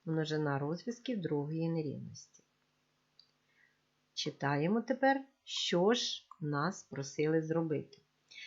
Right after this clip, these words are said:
Знайти усі цілі розв'язки системи нерівностей. Усі цілі.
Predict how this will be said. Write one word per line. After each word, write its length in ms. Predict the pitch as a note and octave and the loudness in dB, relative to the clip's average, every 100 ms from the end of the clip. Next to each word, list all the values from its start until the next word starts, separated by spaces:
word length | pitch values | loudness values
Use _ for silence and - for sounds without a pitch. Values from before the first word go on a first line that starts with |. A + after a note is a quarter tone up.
| - | -12
Знайти 440 | E3 E3 F3 F3 F#3+ | 0 6 6 6 4
усі 840 | - G#3 G#3+ - - F3+ F3 F3+ - | 4 4 4 2 0 2 4 2 -4
цілі 560 | - A#3+ A3+ A3+ F3 | 4 6 8 8 6
розв'язки 680 | D#3 D3 D3 E3+ G3 - B3+ | 6 4 2 0 -4 -2 -2
системи 640 | A#3+ D#3+ - - C#3 D#3 E3 | 0 -4 -6 -2 0 2 2
нерівностей. 840 | E3+ E3 C3+ A#2 - - - - _ _ _ _ _ _ _ _ _ - - _ _ _ _ | 2 2 0 -6 -14 -18 -20 -20 _ _ _ _ _ _ _ _ _ -20 -20 _ _ _ _
Усі 460 | E3+ F3 - G3 G3 | 0 0 0 -2 -2
цілі. 600 | - - E3+ D#3+ C3 | -4 -2 0 0 -4